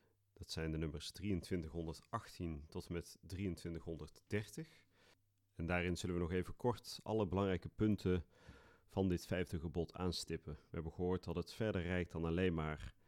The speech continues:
het doden van je naaste, het vermoorden van je naaste. We hebben ook gehoord dat in sommige gevallen, in het geval van zelfverdediging, doden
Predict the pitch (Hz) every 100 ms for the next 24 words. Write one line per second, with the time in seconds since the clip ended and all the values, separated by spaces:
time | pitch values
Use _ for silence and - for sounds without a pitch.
0 | - - _ _ - - - 95 92 85
1 | - 87 82 82 80 95 - 82 - -
2 | 78 87 92 95 87 85 85 87 - 120
3 | 123 _ _ _ _ _ - 73 78 -
4 | 80 78 - 78 76 - 104 101 82 76
5 | 78 87 78 76 73 _ _ _ _ _
6 | - - 82 82 - 80 98 101 - 82
7 | 85 82 - 82 78 76 - 80 90 90
8 | 78 73